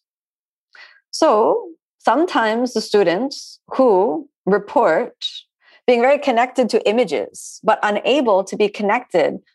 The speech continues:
to the reality of the breath, that there is some detachment between body and mind, some disembodiment, some attraction towards, like, what you could say, the sixth chakra sort of work, the third eye sort of work, the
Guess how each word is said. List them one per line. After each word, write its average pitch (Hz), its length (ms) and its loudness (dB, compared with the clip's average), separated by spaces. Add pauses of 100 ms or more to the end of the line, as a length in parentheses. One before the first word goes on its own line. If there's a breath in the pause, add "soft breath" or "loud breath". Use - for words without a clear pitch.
to 226 100 0
the 220 80 4
reality 220 460 2
of 196 120 -2
the 185 80 -2
breath, 190 380 0 (600 soft breath)
that 233 160 2
there 233 140 2
is 247 140 0
some 262 180 0
detachment 240 680 -2
between 202 280 -2
body 185 280 2
and 175 120 0
mind, 180 320 -2
some 196 320 -2
disembodiment, 180 800 -2 (460 soft breath)
some 202 580 0 (300)
attraction 208 720 -2
towards, 175 680 0
like, 165 400 0
what 180 280 -2
you 208 60 0
could 196 180 -4
say, 165 640 0
the 160 140 2
sixth - 480 -6
chakra 160 540 0
sort 151 260 -2
of 156 80 -2
work, 160 540 -2
the 165 220 0
third 156 260 2
eye 147 240 2
sort 147 240 -2
of 156 100 -4
work, 151 440 0
the 151 220 0